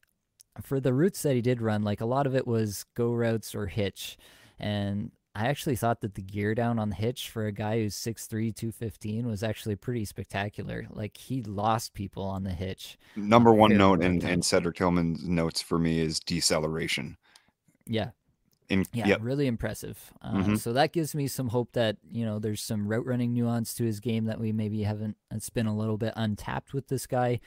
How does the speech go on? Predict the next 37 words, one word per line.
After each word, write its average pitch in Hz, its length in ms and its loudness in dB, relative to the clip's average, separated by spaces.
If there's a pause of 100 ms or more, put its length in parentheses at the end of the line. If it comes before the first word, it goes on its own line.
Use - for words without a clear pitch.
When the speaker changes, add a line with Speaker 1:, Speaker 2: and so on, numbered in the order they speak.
(460)
Speaker 1:
But 117 120 4
I 120 80 6
do 135 180 2
think, 131 240 0
like, 117 220 2
even 135 200 2
if 123 120 0
he's 113 140 -2
not 123 180 0
a 104 80 2
terrific 127 480 -2
route 110 180 -2
runner, 107 360 -2
that 110 280 -4
he's 104 240 -6
big 127 240 -2
enough 117 420 -2
and 113 120 -2
he's 107 120 0
shown 113 600 -2 (100)
the 104 300 -4
toughness 123 520 -2
to 107 300 -4
win 110 540 -4
on 104 520 -4 (420)
contested 107 440 -4
catch - 300 -2
balls. 120 340 2
I 117 80 -2
do 110 140 0
think 117 240 -4
that 104 140 0
he's 104 180 -4
able 113 240 -2
to 120 140 -2
do 123 160 0
that. 123 240 2